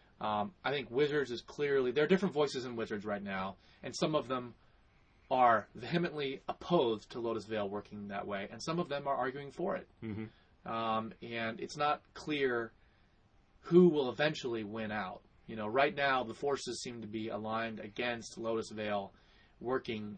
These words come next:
Speaker 1: as a broken Lotus Veil. But
Speaker 2: Otherwise, we'd probably have it that way by now.
Speaker 1: Right.
Speaker 2: <laughs>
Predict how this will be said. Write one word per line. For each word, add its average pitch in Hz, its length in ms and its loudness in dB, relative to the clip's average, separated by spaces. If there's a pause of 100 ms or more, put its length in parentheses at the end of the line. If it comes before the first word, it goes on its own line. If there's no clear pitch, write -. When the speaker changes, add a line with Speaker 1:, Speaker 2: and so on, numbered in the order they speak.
Speaker 1:
as 110 120 -6
a 107 40 -6
broken 143 340 0
Lotus 101 200 -8
Veil. 92 300 -8 (600)
But 147 100 6
Speaker 2:
Otherwise, 135 260 10
we'd 107 160 2
probably 98 380 0
have 101 160 -4
it 92 80 -6
that 98 140 -2
way 92 100 -4 (180)
by 98 140 0
now. 101 380 -4
Speaker 1:
Right. 110 360 -2
Speaker 2:
<laughs> 151 60 2